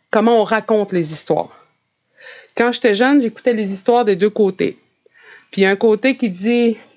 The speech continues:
Le petit chaperon rouge s'est perdu dans la forêt. » Qu'est-ce qu'il y a dans la forêt ? Il y a des loups, il y a des sorcières, il fait noir, c'est dangereux. Quand j'écoutais les histoires du côté Innu,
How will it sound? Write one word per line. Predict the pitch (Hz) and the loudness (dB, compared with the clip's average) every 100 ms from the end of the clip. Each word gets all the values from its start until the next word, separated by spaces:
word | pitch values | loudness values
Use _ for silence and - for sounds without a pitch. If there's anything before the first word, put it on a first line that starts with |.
| _ - | _ -6
Le | 196 | -4
petit | - | -2
chaperon | - 262 - 226 | -2 -2 0 2
rouge | 220 269 - | 2 0 0
s'est | |
perdu | - 220 196 | -2 -2 -2
dans | 220 | -2
la | 214 | 0
forêt. » | 220 202 185 - - - | 0 0 0 -4 -8 -2
Qu'est-ce | 240 | -2
qu'il | - | 0
y | 311 | 0
a | |
dans | 220 | 0
la | |
forêt ? | - 165 151 156 _ - - | -2 -2 -2 -6 _ -20 -8
Il | - | -4
y | |
a | |
des | 175 226 226 | 2 4 4
loups, | 220 233 214 | 4 4 2
il | |
y | 175 | 2
a | |
des | 202 | 0
sorcières, | 208 220 - 233 214 | -2 -6 -2 0 0
il | 180 | -2
fait | - 220 | 0 2
noir, | 226 226 208 | 2 2 0
c'est | 196 190 | 0 0
dangereux. | 202 214 214 214 226 214 185 - - - - _ _ _ _ _ | 0 0 0 0 0 -2 -4 -14 -20 -20 -20 _ _ _ _ _
Quand | 240 247 269 254 - | 0 0 0 -4 -8
j'écoutais | 202 190 - 226 | -6 -2 0 0
les | 214 | 0
histoires | 202 - 240 233 | -4 -2 0 0
du | 208 | -2
côté | 202 202 196 | -4 -4 0
Innu, | 208 196 208 285 | 0 2 2 0